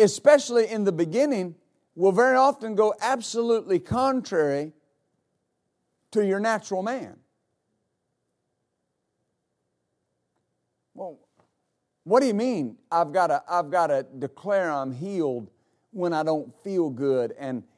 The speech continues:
and I don't, you know, my temperature's rising and, and, and it's evident that what I, I'm, I'm sick?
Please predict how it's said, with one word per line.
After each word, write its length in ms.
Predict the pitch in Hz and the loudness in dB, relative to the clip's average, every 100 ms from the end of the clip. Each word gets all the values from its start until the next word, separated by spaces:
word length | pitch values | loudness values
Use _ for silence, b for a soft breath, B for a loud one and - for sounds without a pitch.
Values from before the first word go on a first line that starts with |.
| _ | _
and 180 | 151 147 | -6 -2
I 80 | 147 | 0
don't, 280 | 151 147 - _ | 0 -2 -6 _
you 100 | 175 | -6
know, 80 | 160 | -4
my 160 | 143 131 | -4 -6
temperature's 640 | 202 208 156 131 165 127 | -6 -6 -8 -10 -10 -6
rising 600 | 156 175 175 143 143 135 | -4 -2 -4 -4 -6 -6
and, 140 | 123 - b b | -6 -10 b b
and, 260 | 147 147 | -4 -4
and 160 | 160 147 | -2 -4
it's 160 | 135 - | -2 4
evident 480 | 196 170 165 160 160 | 4 4 -4 -4 -2
that 180 | 160 | -2
what 180 | 160 160 | 0 -2
I, 100 | 156 - b | -2 -8 b
I'm, 240 | 165 165 165 - | -6 -6 -6 -6
I'm 220 | 160 156 | -4 -4
sick? 340 | - 220 - | -2 -2 -2